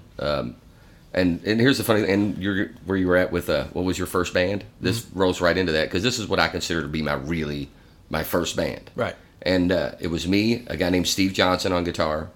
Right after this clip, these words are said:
Speaker 1: another guy from, uh, the Germantown area,
Speaker 2: Mm-hmm.
Speaker 1: and a guy named Billy Kidd on drums, which, who I still run into every now and then. And I could not tell you the name of the band for anything. And I have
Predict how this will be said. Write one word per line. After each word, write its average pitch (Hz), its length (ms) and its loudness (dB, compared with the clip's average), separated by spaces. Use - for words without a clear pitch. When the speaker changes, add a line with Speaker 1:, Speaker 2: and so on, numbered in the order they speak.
Speaker 1:
another 85 180 0
guy 85 300 2
from, 78 280 -4
uh, 60 160 -4
the 85 80 -4
Germantown 80 500 0
area, 71 340 -4
Speaker 2:
Mm-hmm. 120 180 -4
Speaker 1:
and 82 160 0
a 80 40 -2
guy 82 160 2
named 80 180 0
Billy 82 220 0
Kidd 73 440 -2
on 78 140 -6
drums, 69 480 -6
which, 82 160 -8
who 107 160 2
I 98 60 6
still 107 240 2
run 101 140 2
into 80 240 0
every 73 200 -2
now 69 160 -4
and 69 80 -4
then. 73 160 -6
And 107 140 2
I 135 80 2
could 82 200 -4
not 107 220 0
tell 107 80 0
you 104 100 0
the 101 60 2
name 98 160 0
of 98 60 0
the 92 80 -2
band 92 200 0
for 85 120 -2
anything. 71 340 -4
And 80 160 -2
I 92 120 4
have 98 500 0